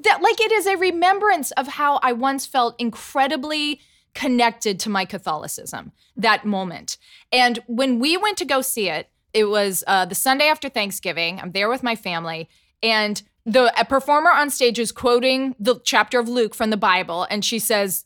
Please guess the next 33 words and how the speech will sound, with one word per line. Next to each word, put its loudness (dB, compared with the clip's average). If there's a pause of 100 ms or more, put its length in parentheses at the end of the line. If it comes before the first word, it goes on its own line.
you 0
know, -2
"Today 2 (300)
in 2
the 2
town 4
of -2
David, 4
a 2
savior 2
has 2
been -2
born 0
to -4
you. 2
He -2
is 2
the 2
Messiah, 2 (100)
the 0
Lord." -4 (420)
And 0
some 2
dude 0
in 0
the 2
audience 4
goes, -2 (340)
"Woo!" 8 (340)
And 2
the 4
whole 6
audience 4